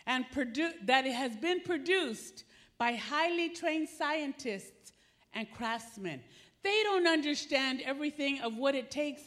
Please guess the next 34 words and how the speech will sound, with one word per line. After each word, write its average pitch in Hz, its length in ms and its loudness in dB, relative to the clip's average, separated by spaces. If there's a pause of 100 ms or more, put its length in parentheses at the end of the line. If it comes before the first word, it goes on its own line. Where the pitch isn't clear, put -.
(300)
to 254 120 2
put 277 260 2
a 233 100 4
whole 277 580 2 (260)
spaceship - 680 -2
together. 269 560 0
All 339 300 4
they 349 180 4
know 339 300 6
is - 160 0
what 294 180 2
they're 330 160 0
supposed 277 400 -6
to 240 60 -6
do. 185 300 -2 (380)
But 285 220 2
they 349 240 4
have 330 160 4 (120)
confined 339 640 4
themselves 311 520 4
to - 120 -4
that 294 320 0
discipline 269 600 0 (1300)
and 254 180 4
to 277 100 4
follow 339 500 4
the 302 200 2
instructions 285 960 0 (280)
that 147 120 2
have 254 200 -2
been 262 300 0
given 320 300 2
to 277 160 2
them 214 360 2